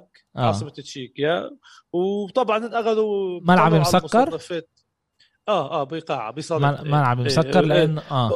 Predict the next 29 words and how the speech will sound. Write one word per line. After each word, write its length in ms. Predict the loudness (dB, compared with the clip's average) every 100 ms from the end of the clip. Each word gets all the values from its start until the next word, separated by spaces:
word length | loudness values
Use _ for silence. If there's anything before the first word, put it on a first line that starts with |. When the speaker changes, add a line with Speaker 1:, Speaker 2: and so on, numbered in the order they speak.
| -4 -8 -8 -6 -6 0
Speaker 2:
أوروبا 400 | 2 2 0 -2
سقعة 500 | 0 -2 0 2 2
وال- 580 | -2 -6 -10 -10 -12 0
Speaker 1:
لا، 140 | 2
لأنه 240 | 4 4 4
Speaker 2:
هيك 80 | 4
Speaker 1:
شايفهم 480 | 6 4 4 2
مشمرات 560 | 2 0 0 2 0 0
النساء، 720 | -2 -2 -2 -2 -2 0 0
وبتخيلش 720 | 0 -4 -6 -2 0 0 -2
إنه 200 | -2 -2
لعبوا 360 | -2 -2 -4 -4
بمحل 480 | -2 -4 -4 -4 -4
مفتوح 380 | -6 -2 -2
Speaker 2:
لا، 280 | 0 2 4
Speaker 1:
ب- 40 | 4
Speaker 2:
لا، 120 | 2
لا. 540 | 2 -2 -4 -10 -8 -2
إيه، 160 | 0 0
نفس 200 | -4 -4
الشيء 200 | -6 -4
باريس 340 | -2 -2 -4 -12
بي-، 180 | -14 -8
كان 200 | -6 -4
Speaker 1:
معك، 200 | -4 -4
Speaker 2:
في 80 |
Speaker 1:
معك. 180 | -2 -2
Speaker 2:
داخل 200 | -4 -6
الصالات. 600 | -10 -6 0 0 0 -4